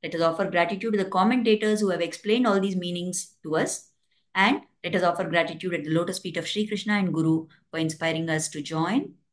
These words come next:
and to be in this satsang. Let us also offer gratitude that we are able to uninterruptedly continue with this satsang,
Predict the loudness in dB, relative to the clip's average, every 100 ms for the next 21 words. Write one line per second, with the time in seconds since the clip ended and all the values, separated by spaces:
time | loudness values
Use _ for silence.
0 | -4 -4 -2 -4 -2 -4 -6 -16 _ _
1 | _ _ _ _ _ _ 0 0 2 -2
2 | -4 -6 -6 -8 -8 -14 _ _ _ _
3 | _ 0 4 4 4 4 4 4 2 0
4 | 0 -6 -6 -4 0 2 4 6 6 4
5 | 0 -2 -4 -12 -2 2 4 4 2 2
6 | 0 -4 -4 -2 -2 -4 -12 _ 0 2
7 | 4 2 2 2 -2 -4 -6 -6 -6 -6